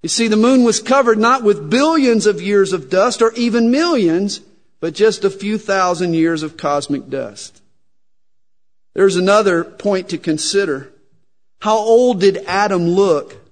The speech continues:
the day after he was created? How old did he look?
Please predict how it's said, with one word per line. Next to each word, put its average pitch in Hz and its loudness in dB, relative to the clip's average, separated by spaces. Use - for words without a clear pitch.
the 156 -8
day 185 0
after 151 -2
he 151 -4
was 139 -6
created? 131 -8
How 262 2
old 269 2
did 269 2
he 277 2
look? 294 -2